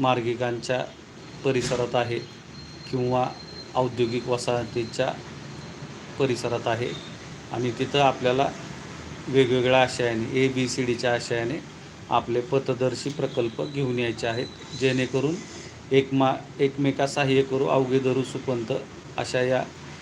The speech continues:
जॉईंट व्हेंचर, शेतकरी आणि गुंतवणूकदार यांच्या जॉईंट व्हेंचरद्वारे आपण एक ग्रामीण स्वराज्याच्या आशयाने शाश्वत रोजगाराचा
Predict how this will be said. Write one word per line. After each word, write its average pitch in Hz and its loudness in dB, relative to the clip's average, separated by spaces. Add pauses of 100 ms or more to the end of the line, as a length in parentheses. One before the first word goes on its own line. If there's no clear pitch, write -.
(380)
जॉईंट 135 6
व्हेंचर, 123 2
शेतकरी 139 4
आणि 135 4
गुंतवणूकदार 131 2
यांच्या 120 -2
जॉईंट 131 0
व्हेंचरद्वारे 127 4 (540)
आपण 131 2 (360)
एक 135 6 (600)
ग्रामीण 131 6 (320)
स्वराज्याच्या 131 2 (960)
आशयाने 123 2 (680)
शाश्वत 139 2
रोजगाराचा 127 2